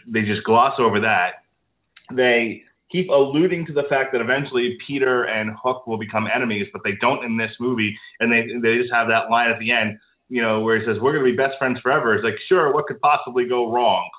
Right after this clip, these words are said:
Except that he's been an asshat this entire movie, whose only interest, <laughs> whose only interest in furthering the plot was making sure he got out of the rock quarry and that he wanted to get into Rooney, Rooney Mara's pants.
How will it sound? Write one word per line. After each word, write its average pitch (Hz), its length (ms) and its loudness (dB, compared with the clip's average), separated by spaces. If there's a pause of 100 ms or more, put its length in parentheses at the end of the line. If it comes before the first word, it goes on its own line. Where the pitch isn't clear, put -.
(240)
Except 135 240 -2
that 147 100 -2
he's 156 180 -6
been 156 120 0
an 147 200 0
asshat 170 640 -2
this 117 180 -6
entire 104 440 -2
movie, 90 180 -14 (760)
whose 165 180 2
only 214 300 4
interest, 196 440 0 (560)
<laughs> - 540 -20
whose 185 200 4
only 190 340 2
interest 143 420 -2 (400)
in 143 160 -8
furthering 170 440 -2
the 156 80 -2
plot 202 340 4
was 139 220 -2
making 151 340 -8
sure 156 240 -2
he 165 120 -6
got 151 200 2
out 151 160 2
of 135 80 -4
the 120 80 -4
rock 160 340 2
quarry 110 460 -2 (240)
and 170 180 -2
that 160 140 -2
he 170 140 -8
wanted 156 240 -2
to 151 60 -8
get 151 120 -4
into 143 160 -6
Rooney, 143 420 -8
Rooney 147 280 -6
Mara's 143 320 0 (160)
pants. 226 220 -2